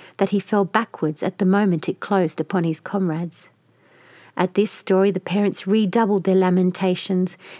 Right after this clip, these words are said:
They ran with pikes and mattocks to the mountain, and searched till evening to find the opening by which their children had disappeared, without being able to find it.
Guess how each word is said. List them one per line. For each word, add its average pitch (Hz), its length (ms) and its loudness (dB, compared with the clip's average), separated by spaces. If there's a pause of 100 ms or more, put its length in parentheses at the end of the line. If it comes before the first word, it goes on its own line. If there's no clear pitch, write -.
They 208 160 6
ran 214 220 4
with 214 240 0
pikes - 420 0
and 220 160 4
mattocks - 400 0
to 202 140 0
the 202 80 2
mountain, 185 520 2 (280)
and 202 160 2
searched - 400 2
till 247 220 2
evening 214 360 2
to 196 100 -2
find 196 300 2
the 190 140 2
opening 196 440 0
by 175 140 2
which 196 240 0
their 185 140 0
children 185 400 0
had 170 160 0
disappeared, 190 680 -2 (300)
without 196 340 2
being 180 160 2
able 185 220 2
to 185 160 -8
find 196 400 0
it. - 240 -6